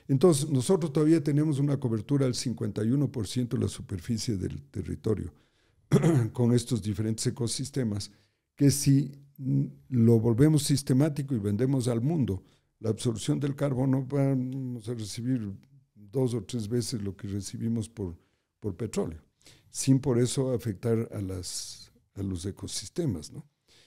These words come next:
Entonces, en eso estamos trabajando con, con la fundación nuestra para tratar de promover esta idea. Ya el mecanismo lo tenemos y este rato cada vez hay más interés de, de diferentes sectores de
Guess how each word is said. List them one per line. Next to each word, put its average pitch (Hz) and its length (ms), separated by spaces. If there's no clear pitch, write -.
Entonces, 135 420
en 139 120
eso 165 200
estamos 139 460
trabajando 107 540
con, 90 280
con 95 180
la 87 100
fundación 98 580
nuestra 104 360
para 95 200
tratar 113 420
de 117 120
promover 98 420
esta - 180
idea. 113 200
Ya 117 240
el 139 80
mecanismo 123 640
lo 104 120
tenemos 147 580
y 101 500
este 117 240
rato 110 800
cada 113 220
vez 110 180
hay 104 140
más 104 280
interés 107 640
de, 95 580
de 92 420
diferentes 98 680
sectores 113 1040
de 98 240